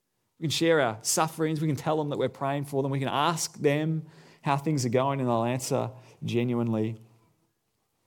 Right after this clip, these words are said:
Our role as ambassadors is to enter into those spaces knowing that we're representing somewhere else, that we are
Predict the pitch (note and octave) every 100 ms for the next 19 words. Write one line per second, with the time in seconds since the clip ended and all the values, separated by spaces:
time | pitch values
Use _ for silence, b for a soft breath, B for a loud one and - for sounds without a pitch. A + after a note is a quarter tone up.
0 | - C3+ D#3 D3 C3+ G2+ G2+ F#2+ G2+ A2+
1 | - - - - - _ b b b b
2 | - A2+ C3+ C3+ B2 C3+ A2 B2 A#2+ A#2
3 | - - A#2 A2 A2 - A2+ G2+ - F2
4 | F#2 - b b b b b b - B2
5 | A2+ G#2 A#2+ A#2 B2 A#2 A2+ G2+ - G2+
6 | F2 F2 G#2 - - _ _ _ _ _
7 | _ _ _ _ _ _ _ _ - G2+
8 | B2 A#2 G#2 G2